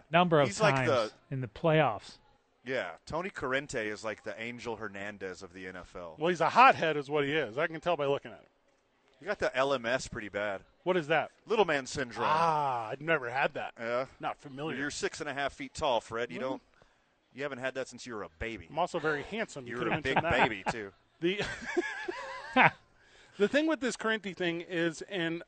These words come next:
Speaker 3: uh, this wasn't an idea I came up with originally. This is one that's kinda caught fire with me throughout the course of the day. But the N F L now has binding gambling partners.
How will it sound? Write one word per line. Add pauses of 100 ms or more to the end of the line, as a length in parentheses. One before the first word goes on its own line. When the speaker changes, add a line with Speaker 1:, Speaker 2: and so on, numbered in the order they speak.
Speaker 3:
uh,
this
wasn't
an
idea
I
came
up
with
originally.
This
is
one (240)
that's
kinda
caught
fire
with
me (300)
throughout
the
course
of
the
day. (540)
But
the
N
F
L
now
has (200)
binding
gambling
partners.